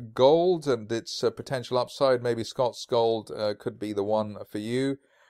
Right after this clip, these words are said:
We've actually got a golden cross, uh, today between the fifty-day and two hundred-day moving averages, uh, which is a, uh, a plus. Uh, we've also, uh, maybe more importantly, broken this line of resistance from October, uh, at, uh, what's that, seventy,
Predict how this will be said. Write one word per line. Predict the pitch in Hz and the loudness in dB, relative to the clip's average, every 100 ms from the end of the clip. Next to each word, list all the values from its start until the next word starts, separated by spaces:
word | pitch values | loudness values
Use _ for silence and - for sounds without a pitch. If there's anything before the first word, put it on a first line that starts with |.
| _ | _
We've | 120 | -2
actually | 117 120 | -2 0
got | 123 | 0
a | 113 | 4
golden | 131 131 123 113 | 4 4 2 -4
cross, | - 151 - - 135 | 0 0 0 -2 2
uh, | 120 | 2
today | 113 120 131 127 | 2 4 4 4
between | 117 - 113 107 | -2 -6 -6 -6
the | 101 | -8
fifty-day | - 117 110 104 107 101 | -6 -8 -6 -2 0 0
and | 101 | -2
two | - 113 | -6 -8
hundred-day | 104 95 98 | -6 -4 -4
moving | 98 98 101 | -4 -6 -4
averages, | 104 101 107 107 101 - | -4 -4 -6 -8 -6 -4
uh, | 95 90 | -4 -4
which | 95 90 | -10 -14
is | 87 | -6
a, | 90 90 - _ _ _ _ | -4 -4 -8 _ _ _ _
uh, | - 95 98 | -4 -4 -2
a | - | -6
plus. | 92 - 139 160 160 - - - _ _ | -8 -4 2 2 0 -6 -8 -14 _ _
Uh, | 110 113 113 | -2 0 2
we've | 120 | 0
also, | 131 127 120 110 117 | -2 2 0 0 0
uh, | 113 113 | 2 2
maybe | 117 113 110 | 2 -2 -2
more | 113 110 | 0 0
importantly, | 104 - 127 120 107 | 0 0 0 0 -6
broken | 98 113 104 107 | 0 0 0 -4
this | 101 - | -6 -4
line | 104 101 | -4 -4
of | |
resistance | 95 101 101 92 - | -6 -8 -10 -12 -10
from | 98 | -8
October, | 90 - 123 113 110 107 - _ _ _ - | -8 -6 -2 0 2 2 0 _ _ _ -8
uh, | 101 101 101 - | -2 0 0 -2
at, | 104 101 - - | -4 -6 -8 -2
uh, | 107 98 95 95 - | 0 2 0 -2 -6
what's | 101 - | -14 -12
that, | 90 - | -12 -10
seventy, | - 107 95 | -4 -2 -4